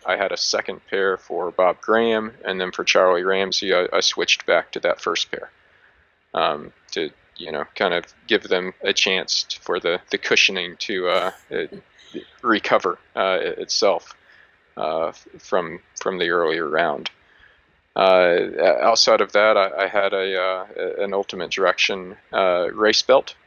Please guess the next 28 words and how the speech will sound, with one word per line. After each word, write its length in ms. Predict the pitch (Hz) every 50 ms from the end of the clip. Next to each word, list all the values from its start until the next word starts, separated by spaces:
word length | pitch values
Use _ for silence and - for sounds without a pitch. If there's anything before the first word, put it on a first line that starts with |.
| _ _ _
with, 240 | - - 92 98 -
with 180 | - 107 104 -
an 120 | 90 87
adventure 400 | 85 - - 104 104 - - -
pocket, 420 | - - 110 117 - - 156 151
so 200 | - - - 90
just 260 | 90 - 92 85 - -
kind 160 | - 101 92
of 100 | 92 -
a, 360 | 90 87 85 82 87 98 -
a 60 | - 98
waist 420 | 92 98 101 107 - - - -
belt 260 | 101 107 110 117 - -
that 340 | - 98 92 90 82 - -
allowed 380 | 98 98 95 95 101 101 92 -
me 160 | 95 95 95
to 80 | 98 -
keep 240 | - - 92 85
my 120 | - - 78
schedule, 640 | - - - 123 110 113 - - 110 107 104 101 101
some, 460 | - - - 87 90 87 90 - - _
uh, 320 | - - 92 90 90 92 - - - -
basic 440 | 101 95 95 - - 92 80 - - -
essentials, 720 | - - - 104 98 - - 110 101 87 92 98 - -
electrolytes, 1040 | - - 92 95 - - - 98 92 95 95 90 87 87 87 - - - - - - - - - - - - - _ _ -
uh, 220 | - - 87 82
my 180 | 85 80 87 92
tracker, 680 | - - - 104 95 95 92 - - 90 90 90 87